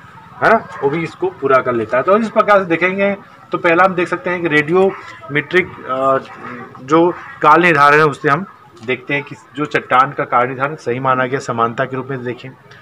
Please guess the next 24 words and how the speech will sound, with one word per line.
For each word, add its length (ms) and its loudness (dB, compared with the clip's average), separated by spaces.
दूसरा 220 0
जिगजैग 460 -2
का 140 4
देखें। 340 -4
तीसरा 300 -2
हम 100 2
देखें 240 2
टीलाइट। 540 2
टीलाइट 420 4
क्या 140 6
है? 120 2
जो 120 4
हिमानी 520 4
के 140 -2
द्वारा 260 4
जो 140 0
निक्षेपित 600 -2
चट्टान 400 4
होता 200 0
है 60 6
उसको 160 -2
टीलाइट 460 0
कहते 320 -10
हैं। 100 -12